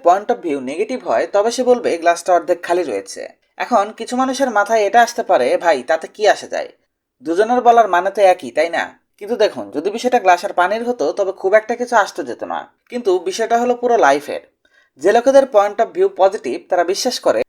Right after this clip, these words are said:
যেভাবে যেভাবে সময় সামনে এগোচ্ছে ঠিক সেভাবেই টাকা কামানো আরও সহজ হয়ে যাচ্ছে। আরও বেশি নতুন তরিকা সামনে আসছে যার মাধ্যমে ঘরে বসে থেকে লাখ লাখ even কোটি টাকাও কামানো যেতে পারে। কিন্তু যেই লোকেদের point of view নেগেটিভ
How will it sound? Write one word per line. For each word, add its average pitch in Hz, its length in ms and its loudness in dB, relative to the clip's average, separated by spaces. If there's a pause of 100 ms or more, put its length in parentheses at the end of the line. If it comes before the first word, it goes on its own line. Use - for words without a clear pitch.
(100)
যেভাবে 196 360 2
যেভাবে 196 300 0
সময় 190 260 -6
সামনে 196 340 -2
এগোচ্ছে 196 480 -4
ঠিক 208 180 -10
সেভাবেই 208 500 0
টাকা 202 280 -2
কামানো 180 360 0
আরও 170 260 -2
সহজ 180 320 4
হয়ে 160 200 -4
যাচ্ছে। - 300 -8 (800)
আরও 185 180 4
বেশি 220 180 -2
নতুন 220 320 -6
তরিকা 262 280 2
সামনে 185 300 -2
আসছে 160 440 -4
যার 180 200 2
মাধ্যমে 190 340 -4
ঘরে 185 220 2
বসে 175 260 -4
থেকে 247 380 -2 (260)
লাখ 180 280 0
লাখ 190 240 2
even 175 220 -8
কোটি 208 280 -4
টাকাও 220 260 2
কামানো 214 320 2
যেতে 226 220 -4
পারে। 71 300 -6 (800)
কিন্তু 180 200 -6
যেই 185 220 0
লোকেদের 262 300 4
point 202 320 2
of 226 160 2
view 208 120 0
নেগেটিভ 202 500 -4